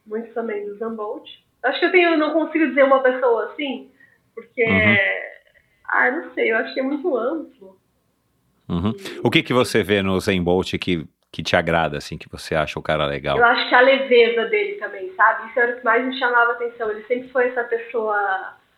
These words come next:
Speaker 1: mais descontraída, parecia que ele, ele era sério, mas
Speaker 2: É.
Speaker 1: ele levava os
Speaker 2: É.
Speaker 1: esportes de forma diferente,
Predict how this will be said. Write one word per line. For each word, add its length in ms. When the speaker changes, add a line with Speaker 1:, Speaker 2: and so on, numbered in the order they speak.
Speaker 1:
mais 240
descontraída, 920
parecia 500
que 60
ele, 320
ele 140
era 360
sério, 420
mas 140
Speaker 2:
É. 60
Speaker 1:
ele 140
levava 460
os 60
Speaker 2:
É. 240
Speaker 1:
esportes 380
de 120
forma 280
diferente, 520